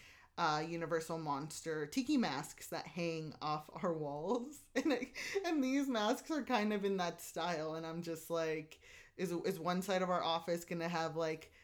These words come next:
Universal Monster tiki masks hung over my desk, and the other side will have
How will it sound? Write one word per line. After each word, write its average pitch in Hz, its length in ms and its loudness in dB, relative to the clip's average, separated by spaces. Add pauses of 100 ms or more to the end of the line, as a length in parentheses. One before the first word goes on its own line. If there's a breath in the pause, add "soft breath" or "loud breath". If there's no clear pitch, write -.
(140 soft breath)
Universal 170 420 2
Monster 165 380 -2
tiki 165 280 -6
masks 160 420 -4
hung 165 360 0
over 160 240 -2
my 156 220 -2
desk, 160 460 0
and 160 140 -6
the 151 80 -4
other 151 220 -6
side 151 220 -8
will 147 80 -6
have 147 200 -8